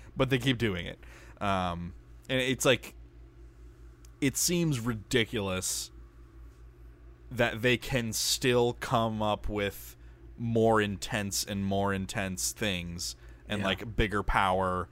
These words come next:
Speaker 1: and, like, crazier thing. It's just, it's ridiculous. So, like, they
Speaker 2: Mm-hmm.
Speaker 1: somehow make the threat bigger every time, which is nuts. Um, and then
Speaker 2: Is this, uh, 'cause I, I don't know that much about Supernatural. I know the basic concept mostly from the name.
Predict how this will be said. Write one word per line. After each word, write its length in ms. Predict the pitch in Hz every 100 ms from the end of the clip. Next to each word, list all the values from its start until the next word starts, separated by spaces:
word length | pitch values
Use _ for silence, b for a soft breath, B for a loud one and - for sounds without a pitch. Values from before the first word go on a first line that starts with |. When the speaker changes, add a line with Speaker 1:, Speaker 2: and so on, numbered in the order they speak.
| b b -
Speaker 1:
and, 200 | 101 92
like, 220 | 87 87 -
crazier 480 | - 110 98 95 92
thing. 260 | - 92 90
It's 220 | 101 -
just, 200 | 120 -
it's 300 | 110 - - -
ridiculous. 520 | 101 - - 107 104
So, 220 | - - - B B
like, 160 | 113
they 80 | 113
Speaker 2:
Mm-hmm. 40 | 120
Speaker 1:
somehow 300 | 160 143 131
make 260 | 123 120
the 80 | -
threat 280 | - 110 101 -
bigger 360 | 107 90 90 95
every 200 | 98 92
time, 320 | - 92 95
which 140 | 92
is 180 | 101 - - -
nuts. 400 | 101 - - - b b b b -
Um, 420 | 95 87 85 85
and 160 | 127 131
then 200 | 135 127
Speaker 2:
Is 120 | 135
this, 320 | 165 254 - - - -
uh, 100 | 131
'cause 120 | 135 139
I, 160 | 180 143
I 160 | 165
don't 340 | 165 143 127 -
know 220 | 113 104
that 160 | 101 98
much 200 | 101 92
about 260 | 98 95
Supernatural. 580 | - 98 92 92 95 104
I 60 | 101
know 380 | 104 101 98 95
the 120 | 98
basic 340 | 107 104 104
concept 600 | - 117 107 - 95 -
mostly 300 | 113 104 -
from 180 | 101 98
the 80 | 95
name. 480 | 92 98 95 90